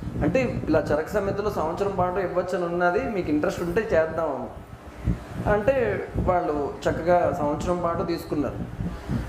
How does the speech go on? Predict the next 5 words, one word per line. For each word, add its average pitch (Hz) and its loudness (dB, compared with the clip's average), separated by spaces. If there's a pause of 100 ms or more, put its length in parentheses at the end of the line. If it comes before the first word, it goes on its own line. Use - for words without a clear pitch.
(1600)
సంవత్సరం 214 4
అయిపోయిన 226 2
తర్వాత 240 0
నేను 208 -2
ఇంకా 160 0